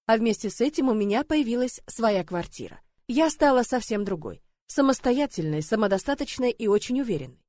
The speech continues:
В моей жизни появились мужчины. Вот только веры больше не было никому. Я понимала, что биологические часы тикают, и стала задумываться о ребенке, которого теперь могла содержать самостоятельно. Выбрав правильного кандидата, приступила к задуманному,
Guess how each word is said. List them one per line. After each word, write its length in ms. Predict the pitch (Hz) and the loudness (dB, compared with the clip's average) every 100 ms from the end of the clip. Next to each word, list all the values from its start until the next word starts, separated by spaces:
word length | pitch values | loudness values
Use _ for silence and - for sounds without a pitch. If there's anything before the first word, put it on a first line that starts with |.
| _ - | _ -2
В 80 | |
моей 260 | 220 254 233 | 2 4 4
жизни 480 | 214 359 262 160 156 _ | 4 0 0 -8 -8 _
появились 460 | - 240 233 220 - | 2 2 2 -4 -4
мужчины. 540 | 254 - - 147 - _ _ _ | -4 -4 -8 -10 -14 _ _ _
Вот 180 | 226 240 | 2 4
только 260 | 247 233 220 | 4 2 0
веры 300 | 226 302 208 | 0 0 0
больше 280 | 180 - 190 | -2 -2 -2
не 140 | 185 | -2
было 140 | 175 | 0
никому. 500 | 175 175 175 160 123 _ _ _ _ | -2 -4 -4 -4 -6 _ _ _ _
Я 160 | 262 311 | 0 2
понимала, 500 | 320 294 294 349 240 | 2 2 2 2 2
что 220 | - 226 | 2 2
биологические 800 | 202 202 196 208 - 185 - 196 | 4 2 2 -2 -4 -6 -6 -6
часы 280 | - - 190 | -6 -6 -6
тикают, 480 | 240 294 160 110 _ _ _ _ _ | -4 -4 -4 -8 _ _ _ _ _
и 80 | 220 | -2
стала 300 | - 359 330 | 2 4 4
задумываться 580 | 277 294 294 285 - 285 | 2 2 2 0 0 -2
о 40 | |
ребенке, 500 | 277 185 165 156 160 | 0 -2 -2 -2 -4
которого 440 | 190 185 220 202 | -2 0 2 2
теперь 300 | 196 202 285 | 0 -2 -2
могла 260 | 285 220 196 | -2 0 -2
содержать 440 | 202 180 175 175 | -2 -2 0 -2
самостоятельно. 840 | - 202 - 254 147 - 113 95 - _ _ _ _ | -2 -6 -4 -4 -4 -8 -14 -16 -20 _ _ _ _
Выбрав 420 | 226 269 233 233 - | 2 4 6 4 6
правильного 560 | 247 233 180 175 175 | 6 6 4 0 -2
кандидата, 560 | 175 208 214 294 370 294 | 0 0 2 2 0 0
приступила 540 | 240 - 220 320 311 | -4 -4 -2 0 0
к 60 | 214 | 0
задуманному, 640 | 214 165 156 160 208 262 | -2 0 -2 0 -2 -6